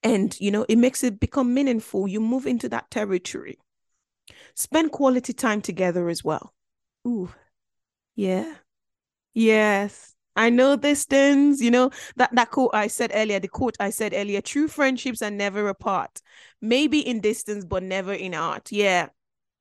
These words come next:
If it's in distance, find time to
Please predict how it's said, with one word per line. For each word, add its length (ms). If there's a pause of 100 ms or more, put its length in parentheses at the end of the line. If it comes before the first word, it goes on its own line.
If 200
it's 160
in 180
distance, 560
find 380
time 320 (120)
to 260